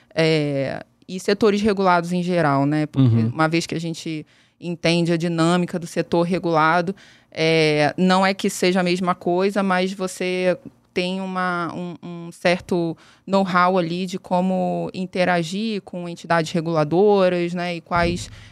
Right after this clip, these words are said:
Speaker 1: é, requisitos e demandas você vai ter pra um determinado projeto. Então, é mais ou menos isso. E, além disso, né, eu acho que é o grande enfoque da, da nossa conversa.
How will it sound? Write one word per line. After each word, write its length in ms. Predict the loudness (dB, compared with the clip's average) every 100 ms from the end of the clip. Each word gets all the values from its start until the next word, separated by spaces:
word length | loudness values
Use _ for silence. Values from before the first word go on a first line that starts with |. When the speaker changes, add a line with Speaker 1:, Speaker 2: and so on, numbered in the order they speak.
| -6
Speaker 1:
é, 320 | 0 2 4
requisitos 960 | 2 0 -2 -10 -10 -8 -8 -8 -14 -14
e 200 | -18 -12
demandas 420 | -6 -4 -4 -6
você 240 | -10 -12 -4
vai 140 | -4
ter 180 | -2 -4
pra 160 | -4
um 180 | -10 -8
determinado 460 | -12 -12 -10 -8 -8
projeto. 540 | -6 -6 -6 -8 -12
Então, 320 | -16 -14 -14 -14 _ _ _ _ _
é 160 | 0
mais 300 | 2 4 2
ou 80 | 2
menos 400 | 2 0 -2 -4
isso. 580 | -6 -8 -8 -10 -10 -10 -14 _ _ _ -12
E, 380 | -6 0 0 0 -10 0
além 320 | 2 4 2
disso, 460 | 0 -2 -4 -4 -4
né, 160 | -2
eu 60 | 0
acho 200 | 0 -2
que 160 | -4
é 80 | -2
o 260 | -2 -2 -6
grande 340 | -4 -4 -4 -8
enfoque 720 | -4 2 4 4 0 -4 0
da, 340 | 0 2 0
da 180 | 0 0
nossa 300 | 2 0 -2
conversa. 680 | -2 2 2 2 0 -4